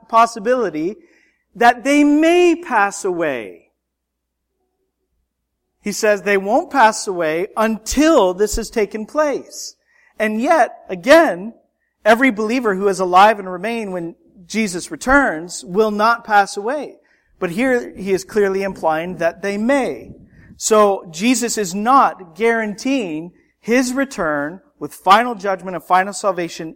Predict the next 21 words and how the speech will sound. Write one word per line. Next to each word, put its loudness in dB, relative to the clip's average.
in -6
their 0
lifetime. -6
He -10
can't -6
be, -14
or -4
he -8
would -2
not 0
imply -2
that, 0
in -8
fact, -4
the -6
whole 2
generation -8
may -6
die. -4
So 0
third, 0